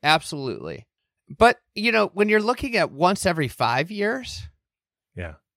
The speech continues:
Speaker 1: I mean, five or six years, it's just, to me, that's, that's a bit over the top. I understand why both those courses really want to have it.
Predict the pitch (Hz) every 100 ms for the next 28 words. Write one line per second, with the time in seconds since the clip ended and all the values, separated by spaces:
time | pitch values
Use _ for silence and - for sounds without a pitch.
0 | _ _ _ _ - 156 185 165 - 175
1 | 175 196 170 - 185 - - 202 262 -
2 | 196 - 285 - - _ _ _ _ _
3 | _ - 240 277 339 262 233 226 - -
4 | - - _ _ _ _ _ - 226 226
5 | 220 233 208 180 151 208 269 185 _ _
6 | _ _ _ _ _ - 175 214 185 165
7 | - 165 165 147 123 139 151 147 131 -
8 | 135 - 113 107 113 131 127 110 95 101
9 | 113 - - - _ - - 104 120 156
10 | 233